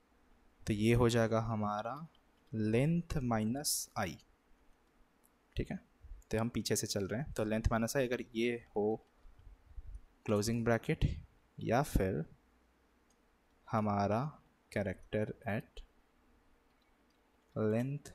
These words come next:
minus i क्या हो, एस्ट्रिक्स हो। अगर इन दोनों में ऐसा कुछ हो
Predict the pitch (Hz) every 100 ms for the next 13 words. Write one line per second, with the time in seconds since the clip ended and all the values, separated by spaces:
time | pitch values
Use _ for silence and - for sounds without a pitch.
0 | - 107 101 127 - - 95 101 - _
1 | _ _ _ _ - 117 117 156 - 117
2 | - 117 - - 110 - - - - _
3 | _ _ - - - - _ _ _ _
4 | - - _ _ _ _ _ _ _ _
5 | _ - _ _ - 127 131 131 117 113
6 | 127 123 113 117 - 107 - 127